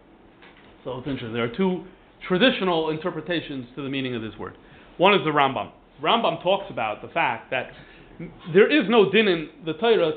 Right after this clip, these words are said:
to be tom-, tom-, you, if a person wants, he could be tamei, right? Can't go to Beis Hamikdash, you can't eat kachim, but you could be tamei if you want. Rambam says that there was a midah, bisman habayis, to always remain tahor, never to become tamei. Why?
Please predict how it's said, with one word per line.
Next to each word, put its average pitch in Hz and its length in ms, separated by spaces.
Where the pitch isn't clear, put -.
to 165 220
be 190 320
tom-, 226 400
tom-, 247 160
you, 196 200
if 220 80
a - 60
person 262 260
wants, 185 260
he 240 60
could 226 100
be 277 80
tamei, 185 360
right? 208 180
Can't 143 140
go 139 100
to 135 60
Beis 139 180
Hamikdash, 220 360
you 156 140
can't 160 180
eat 156 140
kachim, 262 400
but 190 80
you 247 60
could 247 100
be 240 100
tamei 180 240
if 160 60
you 170 80
want. 202 180
Rambam 214 280
says 220 240
that 151 260
there 151 80
was 139 160
a 143 40
midah, 151 680
bisman 196 400
habayis, 233 420
to - 60
always 240 300
remain 190 340
tahor, 113 260
never 254 300
to 226 100
become 196 300
tamei. 113 260
Why? 120 460